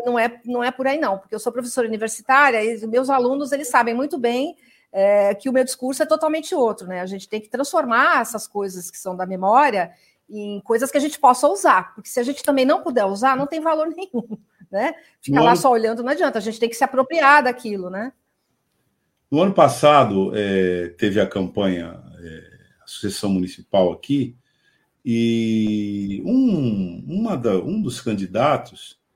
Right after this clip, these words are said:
Speaker 2: foi fazer uma tomada na frente da, do Cais do Valongo,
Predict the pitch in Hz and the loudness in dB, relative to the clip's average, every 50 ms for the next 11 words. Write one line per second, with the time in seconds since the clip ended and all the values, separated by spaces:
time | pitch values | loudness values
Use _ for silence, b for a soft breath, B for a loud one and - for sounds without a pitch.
0 | _ _ _ _ _ _ _ _ _ _ - - - - - 156 135 156 165 170 | _ _ _ _ _ _ _ _ _ _ -6 -6 -4 -2 0 0 0 2 0 0
1 | 160 160 - - 190 180 151 127 127 135 147 139 123 110 101 95 95 95 101 127 | -2 0 4 4 6 6 6 4 4 4 4 2 0 -2 -4 -6 -6 -4 -4 -4
2 | 127 123 - - - 156 175 185 175 139 - - 98 95 92 - - 98 98 104 | -4 -4 -2 -2 0 2 2 2 2 0 -4 -8 -10 -10 -10 -10 -10 -6 -4 -4
3 | 107 107 - _ - 104 113 117 - - 131 131 127 120 110 110 110 101 101 110 | -4 -6 -10 _ -12 -10 -10 -6 0 0 2 2 0 -2 -4 -2 -2 -2 0 0
4 | 123 139 131 113 95 92 - | 0 0 -2 -4 -4 -8 -12